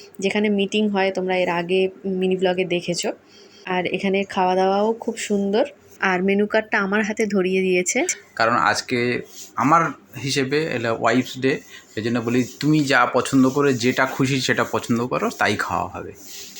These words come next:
Speaker 1: তো প্রথমে না, আমি দই বড়া খুঁজছিলাম, তো দই বড়া এখানে অ্যাভেলেবেল ছিল না। আর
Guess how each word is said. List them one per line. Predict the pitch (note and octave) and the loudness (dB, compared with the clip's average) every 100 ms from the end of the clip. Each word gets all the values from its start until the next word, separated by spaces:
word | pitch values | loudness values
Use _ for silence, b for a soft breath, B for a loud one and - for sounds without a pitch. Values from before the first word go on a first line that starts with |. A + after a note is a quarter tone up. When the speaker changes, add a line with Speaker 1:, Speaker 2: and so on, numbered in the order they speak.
| - | -4
Speaker 1:
তো | G3 | -2
প্রথমে | - F#3+ A3+ B3 | 0 0 2 0
না, | C4 | 2
আমি | A#3 A3 G#3+ | 2 2 0
দই | E3+ F#3+ G3 | 2 2 4
বড়া | F#3+ G#3 | 4 2
খুঁজছিলাম, | G#3 - F#3+ F3 F3+ F#3+ B3 | 2 0 0 2 0 0 -2
তো | F#3+ | -2
দই | F3+ F3+ | 0 0
বড়া | F3+ F#3+ | 0 0
এখানে | F#3 F#3+ F#3+ | 0 0 -2
অ্যাভেলেবেল | E3 E3+ F3 F#3 | 0 0 0 0
ছিল | F#3+ - G#3 G#3 | -2 -2 0 0
না। | A3+ F4+ - B B B | 0 -4 -10 B B B
আর | - | -8